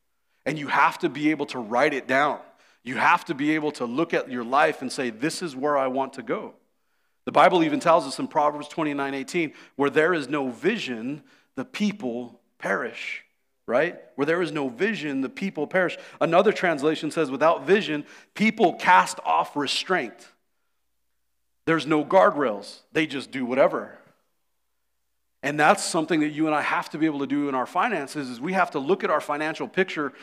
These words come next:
And if you're, if you're storm clouds today, you need to see that beach.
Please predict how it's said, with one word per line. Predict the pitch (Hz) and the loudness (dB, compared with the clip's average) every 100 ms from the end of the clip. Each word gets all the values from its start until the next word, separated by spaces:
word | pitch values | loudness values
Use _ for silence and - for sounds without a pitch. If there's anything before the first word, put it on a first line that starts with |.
| - | -10
And | 131 | -4
if | 127 120 | -4 -2
you're, | 170 240 | -2 -2
if | 139 117 | -6 -6
you're | 175 208 | -4 -4
storm | - 156 180 | -6 -2 -2
clouds | 202 202 202 - | 0 0 0 -4
today, | 185 214 220 - - _ | -2 0 -2 -10 -20 _
you | 143 | -4
need | 196 190 | 0 0
to | 135 | -4
see | - 156 139 | -6 -4 2
that | 135 117 | 2 0
beach. | 143 123 - | -6 -8 -12